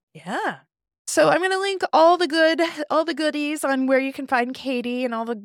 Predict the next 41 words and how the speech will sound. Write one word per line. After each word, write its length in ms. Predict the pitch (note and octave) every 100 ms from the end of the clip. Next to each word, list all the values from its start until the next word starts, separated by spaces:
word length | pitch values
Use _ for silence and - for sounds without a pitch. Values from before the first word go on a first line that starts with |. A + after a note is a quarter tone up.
| G#3+
great 260 | - A#3+ A3+
work 260 | A3+ A#3+
that 200 | B3 A#3
she's 320 | - A#3 G#3
doing. 540 | - A3 A3 B3 C4+ C#4
If 220 | G#3+ -
you're 180 | A#3 G#3+
a 80 | G3
part 240 | - F#3+
of 140 | G#3+ G#3
the 120 | -
I 120 | G3+
C 180 | A3 A3+
B 160 | A3
T 140 | G#3 A#3+
group 260 | G#3+ A3
or 60 | G3
have 120 | F#3
done 200 | F#3 G#3
any 240 | G#3 G#3 G3+
of 60 |
the 140 | G3 -
I 120 | G3+
C 180 | - G#3
B 160 | G3
trainings 560 | F#3 A#3 G#3+ G3+ G3 G3+ _ _ _ _
through 300 | - G#3+ G#3+
Sheehan 300 | - G3 F#3+
Brownwin, 460 | G3 F3+ F#3 F#3
then 140 | F#3+ F3+
you 100 | F3+
know 180 | F3+
how 200 | F3+ F3+
fantastic 680 | E3+ - E3 - F#3+ - E3
she 200 | - F#3
is 240 | F3 F3
at 380 | - F3 F3+ -
teaching 440 | - G3+ F3+ G3 F#3
this. 320 | F3 F3+ -
And 340 | E3 F3+ E3+
it's, 320 | F3 E3+ -